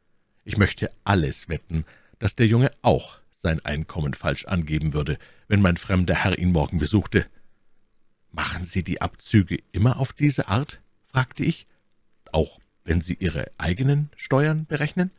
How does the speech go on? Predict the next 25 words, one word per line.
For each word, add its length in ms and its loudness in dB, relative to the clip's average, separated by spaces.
„Natürlich, 720 0
das 160 -2
versteht 340 0
sich 120 -2
von 140 2
selbst. 460 0
Wenn 160 6
unter 200 8
der 120 6
Rubrik 480 0
Abzüge 580 2
nicht 220 0
jene 260 4
elf 280 2
tröstlichen 680 2
Klauseln 500 2
ständen, 600 0
müsste 320 2
ich 160 -10
ja 160 -2
alljährlich 640 0
an 100 2
den 240 2
Bettelstab 760 -2
kommen, 320 6